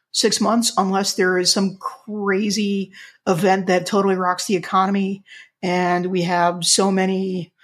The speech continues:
so many people who are suddenly looking at five percent <laughs> rates, you know, because something broke, uh, which, you know, you probably have different problems at that stage. You're probably not as concerned about E P Os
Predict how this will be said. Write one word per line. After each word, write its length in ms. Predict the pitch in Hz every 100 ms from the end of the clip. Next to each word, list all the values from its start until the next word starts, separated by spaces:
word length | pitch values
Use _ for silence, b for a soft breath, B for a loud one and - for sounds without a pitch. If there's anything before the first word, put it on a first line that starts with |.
| B B
so 140 | - -
many 160 | 202
people 240 | 214 226 202
who 80 | 185
are 80 |
suddenly 380 | 180 202 190 196
looking 280 | 185 185 202
at 100 | 180
five 200 | - 180
percent 280 | 190 190 170
<laughs> 40 |
rates, 380 | 147 123 - -
you 80 | 196
know, 200 | 190 208
because 600 | - 180 196 160 - -
something 340 | - 185 202
broke, 580 | 180 - 165 185 - - b b b _
uh, 260 | - 175 165
which, 400 | 180 202 - - _ _ _
you 100 | -
know, 60 | 170
you 140 | 175
probably 440 | 196 - 285 196 190
have 140 | 160
different 320 | 156 170 160
problems 420 | 165 170 190 196 180
at 120 | -
that 180 | 180 -
stage. 440 | - 175 170 170
You're 80 | 180
probably 400 | - 196 202 190
not 220 | 185 180
as 80 | 165
concerned 380 | 202 180 185 202
about 180 | 180
E 120 | 262 208
P 180 | 180 180
Os 440 | 185 180 202 -